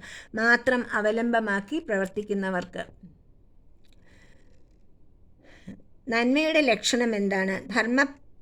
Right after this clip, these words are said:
പ്രചാരണത്തിനായി ഈശ്വരഭക്തിയിൽ കൂടിയും ശക്തിയും മനോബലവും നേടുന്നതാണ് നന്മയുടെ ലക്ഷണം. എങ്ങനെയുള്ള ആളുകളാണ് മറ്റുള്ളവർക്ക് ദുസ്സഹ ദുഃഖം നൽകുന്നത്?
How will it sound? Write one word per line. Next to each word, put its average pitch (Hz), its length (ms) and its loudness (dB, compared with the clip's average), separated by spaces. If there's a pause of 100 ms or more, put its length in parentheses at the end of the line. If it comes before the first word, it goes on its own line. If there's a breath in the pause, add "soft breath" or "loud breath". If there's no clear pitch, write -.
(580)
പ്രചാരണത്തിനായി 240 1080 4 (1160)
ഈശ്വരഭക്തിയിൽ 254 880 4
കൂടിയും 226 480 0
ശക്തിയും 254 580 0
മനോബലവും 233 720 2
നേടുന്നതാണ് 208 880 -2
നന്മയുടെ 208 480 -2
ലക്ഷണം. 190 520 -4 (540 loud breath)
എങ്ങനെയുള്ള 285 580 2
ആളുകളാണ് 220 640 2
മറ്റുള്ളവർക്ക് 220 800 0
ദുസ്സഹ 240 600 0
ദുഃഖം 214 480 -2
നൽകുന്നത്? 196 600 0